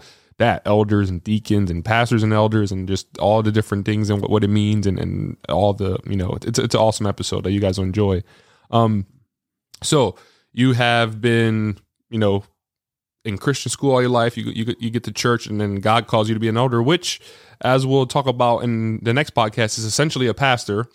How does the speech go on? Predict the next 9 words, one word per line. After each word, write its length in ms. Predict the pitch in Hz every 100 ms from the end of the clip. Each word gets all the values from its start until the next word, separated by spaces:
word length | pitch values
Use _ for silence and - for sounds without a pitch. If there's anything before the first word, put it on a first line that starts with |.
| _ - _ -
So 500 | - 170 120 135 - _ _ _ _ _ _ _ _ _ _ _
have 460 | - 143 147 135 113 -
you 160 | 131
ever 120 | 131 123
felt 260 | - 120
called 340 | - 117 113 -
to 80 |
vocational 500 | 104 101 107 104 107
ministry? 500 | 101 98 - - -